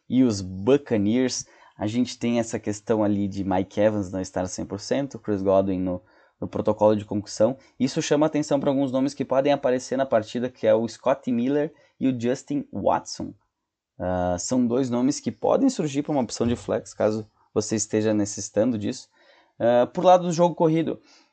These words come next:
o Ronald Jones me chamou muita atenção, eu falei isso no, no, no, no último podcast, e eu escalaria ele também. Eu acho que ele é uma boa opção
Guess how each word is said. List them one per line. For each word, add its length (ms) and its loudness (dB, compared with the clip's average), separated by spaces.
o 120 -6
Ronald 340 4
Jones 240 4
me 80 -4
chamou 280 0
muita 340 0
atenção, 440 -2
eu 60 -2
falei 320 2
isso 180 -6
no, 180 -4
no, 260 -6
no, 440 -8
no 100 -8
último 280 -6
podcast, 680 -2
e 120 -2
eu 120 2
escalaria 560 2
ele 100 0
também. 280 -2
Eu 100 2
acho 160 0
que 60 -10
ele 80 0
é 40 2
uma 120 -2
boa 160 0
opção 400 -6